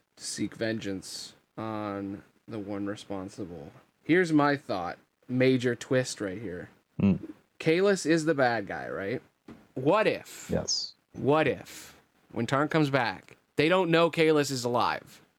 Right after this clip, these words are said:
Speaker 1: and they're on vengeance for, about Kalis? Like, they're like, "Kalis was killed. I'm going to go and kill who did this." And they go on this vengeance mission, and they're killing people down the list. And then they, at the reveal near the end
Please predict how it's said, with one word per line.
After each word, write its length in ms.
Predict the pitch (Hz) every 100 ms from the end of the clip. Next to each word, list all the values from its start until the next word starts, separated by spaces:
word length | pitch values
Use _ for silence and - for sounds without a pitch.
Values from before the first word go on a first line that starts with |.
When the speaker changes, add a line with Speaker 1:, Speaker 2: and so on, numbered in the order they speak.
| 135
Speaker 1:
and 140 | 131
they're 140 | 131 -
on 240 | 120 143 147
vengeance 500 | 139 147 139 131 -
for, 280 | - 143 139
about 420 | 135 127 135 135
Kalis? 420 | - 131 110 78 101
Like, 140 | 101
they're 100 | 117
like, 160 | 110 107
"Kalis 360 | 143 147 143 135
was 140 | 131
killed. 420 | - 135 110 101 -
I'm 340 | 123 123 127
going 300 | 123 131 127
to 60 | 123
go 480 | 117 127 117 107 107 - - - _ -
and 180 | 127
kill 280 | - 151 135
who 160 | 127 127
did 260 | 127 117
this." 440 | 101 87 - - - _ _ _ _ _ -
And 120 | 131
they 100 | 123
go 200 | 135 151
on 60 | 165
this 140 | 160
vengeance 340 | 165 160 151
mission, 300 | 143 143 156
and 100 | 127
they're 80 | 117
killing 400 | - 165 170 160
people 320 | 151 156 151
down 240 | 143 139 156
the 80 | 156
list. 540 | 143 135 - - - _ _ _ _ _ -
And 140 | 131
then 80 | 135
they, 120 | 135
at 160 | 113 143 - - - 139
the 120 | 143
reveal 580 | 135 147 135 185 170 147
near 180 | 147
the 140 | 139 139
end 420 | 139 131 117 107